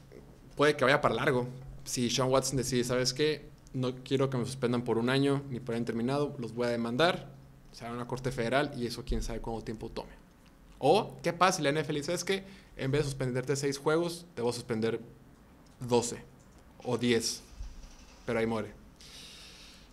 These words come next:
Asimismo, la N F L tiene la, tiene ese peso, ¿no? Tiene esa responsabilidad de quedar bien contra la audiencia. Acuérdate que la N F L es un negocio, lo hemos dicho mil veces, y está bien,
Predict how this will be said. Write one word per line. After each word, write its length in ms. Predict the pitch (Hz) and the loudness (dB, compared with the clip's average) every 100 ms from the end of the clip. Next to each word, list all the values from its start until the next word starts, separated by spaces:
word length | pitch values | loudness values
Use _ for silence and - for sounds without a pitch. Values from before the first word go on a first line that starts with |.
| - - - - - - - - - 147 - - 110 | -20 -20 -20 -20 -20 -20 -20 -18 -14 -12 -12 -10 -8
Asimismo, 540 | - 135 143 147 139 | -2 2 4 4 4
la 120 | 131 | 4
N 120 | 120 | 4
F 160 | 131 135 | 2 0
L 100 | 139 | -2
tiene 180 | 135 143 | 0 0
la, 160 | 131 135 | 0 -4
tiene 300 | - 120 131 | -6 -4 -2
ese 160 | 139 | -4
peso, 340 | 135 135 131 131 | -2 0 0 0
¿no? 100 | 123 | -4
Tiene 140 | 127 | -4
esa 140 | 123 | -4
responsabilidad 600 | 135 131 127 110 117 110 | -4 -4 -6 -4 -2 2
de 140 | 117 120 | 2 0
quedar 180 | 113 110 | -2 -2
bien 140 | 113 | -4
contra 260 | 113 117 110 | -4 -2 0
la 100 | 104 | 0
audiencia. 320 | 107 107 110 | -2 -4 -6
Acuérdate 280 | 110 190 247 | -2 0 0
que 80 | 151 | 4
la 100 | 160 | 4
N 100 | 196 | 4
F 120 | 214 | 0
L 80 | 220 | -2
es 80 | |
un 60 | 220 | -2
negocio, 300 | 208 180 151 | -2 -2 0
lo 40 | |
hemos 140 | 143 175 | 2 0
dicho 100 | 175 | 0
mil 120 | 175 | 2
veces, 300 | 151 131 110 | 4 2 0
y 20 | |
está 200 | 135 - | 0 6
bien, 280 | 202 170 - | 8 6 4